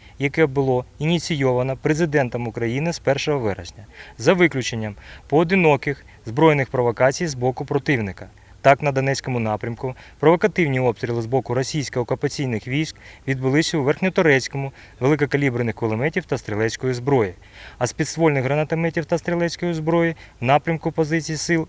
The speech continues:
антитерористичної операції поблизу Авдіївки та Ясинуватої. На Маріупольському напрямку, поблизу Широкінова,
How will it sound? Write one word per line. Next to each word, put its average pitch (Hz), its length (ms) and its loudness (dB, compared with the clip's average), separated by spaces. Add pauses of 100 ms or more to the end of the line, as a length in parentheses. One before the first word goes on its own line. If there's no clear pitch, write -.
антитерористичної 156 920 0
операції 156 500 -2
поблизу 120 520 -2
Авдіївки 135 580 -4 (300)
та 135 200 4 (220)
Ясинуватої. 135 760 0 (380)
На 131 100 2
Маріупольському 151 640 2
напрямку, 147 520 -2 (200)
поблизу 143 400 2
Широкінова, 110 680 0